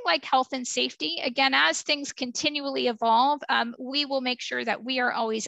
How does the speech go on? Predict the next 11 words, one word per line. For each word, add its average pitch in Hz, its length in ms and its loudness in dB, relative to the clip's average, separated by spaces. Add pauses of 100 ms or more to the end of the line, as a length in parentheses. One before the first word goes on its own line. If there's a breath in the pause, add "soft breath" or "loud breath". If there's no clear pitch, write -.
(100)
updating 220 540 -2 (380 loud breath)
and 233 180 -2
providing, 202 760 0
um, 196 340 0
Westworld 214 520 -2
Tours 196 480 -4
with 185 280 -4
the 190 140 -6
most 190 400 -6
up-to-date 220 560 -2
information 185 760 -10